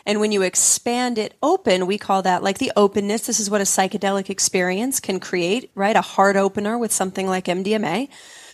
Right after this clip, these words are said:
But on a body level, if someone gets triggered, it shuts down. So it contracts all the way in, in what we call into the body level of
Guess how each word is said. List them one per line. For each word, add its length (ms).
But 80
on 160
a 80
body 460
level, 320
if 80
someone 380
gets 260
triggered, 760
it 160
shuts 420
down. 320
So 140
it 80
contracts 640
all 280
the 120
way 320
in, 340
in 140
what 120
we 100
call 260
into 240
the 100
body 500
level 480
of 320